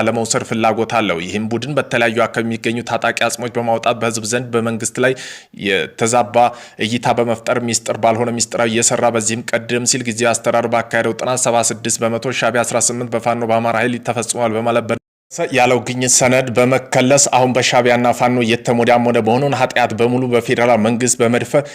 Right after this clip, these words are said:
ጥላቻና ቁጭት በመፍጠር አዲስ ግጭት በግብአት ለመጠቀም አልሞ እየሰራ ነው።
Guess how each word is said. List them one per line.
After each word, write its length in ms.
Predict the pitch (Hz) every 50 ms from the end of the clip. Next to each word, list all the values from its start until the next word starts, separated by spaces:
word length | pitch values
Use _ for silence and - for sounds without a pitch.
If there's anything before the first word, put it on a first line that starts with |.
| - - -
ጥላቻና 580 | - - 92 87 92 - - - 117 113 117 -
ቁጭት 260 | - 117 - - 117
በመፍጠር 440 | 127 117 120 120 117 - - 127 123
አዲስ 320 | 120 113 107 113 113 - -
ግጭት 360 | - 113 - - - 110 -
በግብአት 460 | 110 113 107 113 110 104 - 110 -
ለመጠቀም 540 | 117 113 110 110 107 - 98 - 107 107 107
አልሞ 240 | 104 101 107 101 107
እየሰራ 360 | 101 101 104 101 - 117 107 117 110
ነው። 140 | 98 87 85